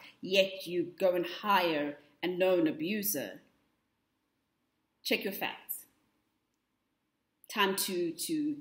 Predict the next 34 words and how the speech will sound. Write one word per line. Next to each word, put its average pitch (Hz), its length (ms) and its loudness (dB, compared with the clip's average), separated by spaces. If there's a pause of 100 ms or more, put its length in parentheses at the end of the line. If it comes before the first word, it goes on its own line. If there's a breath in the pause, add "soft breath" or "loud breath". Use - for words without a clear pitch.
(160)
to 202 100 -6
create 226 360 4
a - 40 -2
bit 170 140 -4
of 185 100 -6
a 170 40 -4
shift. - 520 -6 (1300)
And, 208 100 2
if, 208 160 2
and 220 160 2
even 277 240 8
if 285 100 8
it's, - 180 2
if - 160 -4
it's 190 120 -2
something 214 280 -2
that 185 180 -4
you've 160 160 -10
overlooked 185 540 -2
or 156 80 -4
it's - 160 -6
a 175 40 -2
mishap, 226 360 -2
that's 302 240 2
okay. 320 560 0 (1080)
But 208 100 -6
then 226 140 6
acknowledge 240 460 4
that 202 180 -2
mistake 196 380 -2
and 185 100 2
make 190 180 0
an 202 80 -6
apology. 190 600 -6